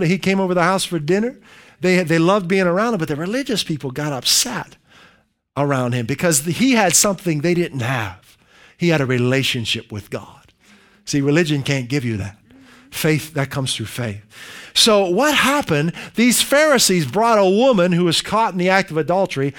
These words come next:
How they worked that out, I don't know. And they brought him to Jesus to see what he would do. They're trying to trap him, to try and get any, anything they can use against him to get the people to, to, to not listen to what, and, and not receive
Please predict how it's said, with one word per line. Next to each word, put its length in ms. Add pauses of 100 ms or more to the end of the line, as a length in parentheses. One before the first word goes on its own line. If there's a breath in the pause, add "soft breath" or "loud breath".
(160 loud breath)
How 180
they 140
worked 240
that 180
out, 220
I 100
don't 280
know. 280 (460 loud breath)
And 180
they 100
brought 320
him 120
to 120
Jesus 580
to 100
see 260
what 180
he 140
would 220
do. 260 (720 loud breath)
They're 100
trying 380
to 80
trap 420
him, 140
to 100
try 200
and 80
get 120
any, 280 (200 loud breath)
anything 440
they 100
can 180
use 300
against 480
him 200 (220 loud breath)
to 80
get 160
the 100
people 400
to, 220 (280 loud breath)
to, 200
to 160
not 300
listen 340
to 80
what, 180
and, 180
and 200
not 180
receive 640